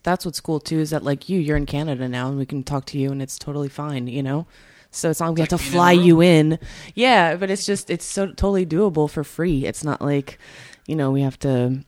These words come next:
Speaker 1: I don't know, go, uh, it's not like it used to be anyway, you know? So
Speaker 2: Yeah.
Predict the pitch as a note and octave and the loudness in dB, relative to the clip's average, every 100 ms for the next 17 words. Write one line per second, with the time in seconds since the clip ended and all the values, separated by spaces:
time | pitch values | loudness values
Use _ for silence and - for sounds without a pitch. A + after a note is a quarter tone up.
0 | _ _ _ - D#3+ C#3+ B2 B2+ C#3+ C#3+ | _ _ _ -8 -4 -2 -2 0 2 4
1 | C#3 C3 - _ - F#3 F3 G3+ F#3 E3 | 2 -2 -8 _ 0 0 0 0 0 0
2 | C3+ D3 D3 C#3+ C3 B2 A#2+ A#2+ G#2 A#2 | -2 -2 -4 -6 -4 -4 -4 -6 -4 -6
3 | - C3 B2 C3 C#3 - B2+ B2 B2 A#2+ | -6 -4 -4 -4 -8 -14 -6 -4 -4 -4
4 | D#3 A#2+ | -6 -6